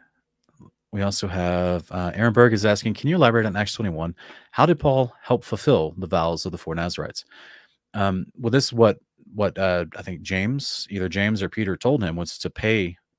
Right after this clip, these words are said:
for their, uh, for their expenses. So what that means is the Nazarite vow required them to bring the animal forward for the sacrifice at the end of their vow. That animal cost money. Well,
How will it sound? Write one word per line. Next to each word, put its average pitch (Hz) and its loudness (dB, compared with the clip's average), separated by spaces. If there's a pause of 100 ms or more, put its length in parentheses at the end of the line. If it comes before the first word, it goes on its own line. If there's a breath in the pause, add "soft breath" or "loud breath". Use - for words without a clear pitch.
for 92 -6
their, 85 -4 (400)
uh, 90 -14
for - -18
their 87 -4
expenses. - -8
So 92 -4
what 87 -6
that 95 -4
means 120 0
is 92 -4 (640 loud breath)
the 101 -6
Nazarite 104 2
vow 113 6
required 98 0
them 95 -2
to 90 -8
bring 107 0
the 95 -6
animal 104 0
forward 87 -4
for 98 -4
the 87 -8
sacrifice 90 -2
at 85 -6
the 85 -10
end 87 -6
of 80 -8
their 80 -8
vow. 87 -2 (420 soft breath)
That 76 -12
animal 113 0
cost - 0
money. 135 0 (760)
Well, 101 -4